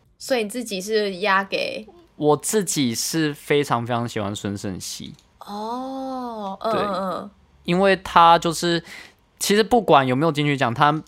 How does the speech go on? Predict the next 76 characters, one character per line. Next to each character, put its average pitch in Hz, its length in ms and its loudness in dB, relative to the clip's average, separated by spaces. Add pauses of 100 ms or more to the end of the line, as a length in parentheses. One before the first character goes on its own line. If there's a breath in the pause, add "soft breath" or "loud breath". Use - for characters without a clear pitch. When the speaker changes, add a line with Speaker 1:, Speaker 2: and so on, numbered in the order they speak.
Speaker 2:
每 147 200 2
一 139 80 2
年 147 180 2
的 113 60 -2
专 117 180 2
辑 110 180 -6
我 101 140 -2
都 117 160 2
是 120 160 -2
会 117 100 2
全 110 180 -4
部 104 60 -4
都 107 100 -2
听 101 180 -4
很 92 80 -8
多 - 160 -8
次 - 260 -8
的。 - 140 -14 (320)
我 147 140 4
都 202 100 8
觉 190 120 4
得 160 100 6
就 190 120 4
是 202 100 4
他 185 200 4
今 180 160 0
年 156 140 2
没 123 160 2
得， 113 280 2
明 123 300 0
年 113 360 2 (140)
一 135 160 -6
样 151 140 6
会 147 100 4
入 135 200 2
围， 101 180 2
然 104 160 2
后 135 260 4 (340)
明 147 180 -2
年 151 100 2
没 139 140 4
得， 131 120 4
就 156 140 2
是 165 120 -2
有 127 220 4
一 143 100 0
天 143 220 -2
一 127 140 0
定 131 200 -2
会 123 380 4
得， 92 200 0
然 98 120 4
后 120 140 4
后 120 140 2
来 98 100 2
就 107 120 -2
一 104 60 0
直 104 140 -6
得 104 160 -10
到 98 140 2
的 101 160 -4
那 131 120 2
种 110 200 -2
感 - 200 -2
觉。 - 360 -12
Speaker 1:
我 269 100 -2
还 330 160 0
以 370 60 -2
为 254 140 2
你 202 140 -4
会 247 140 0
说 247 280 -2
田 170 260 -10
馥 175 280 -12
甄 110 300 -8
呢， 104 60 -12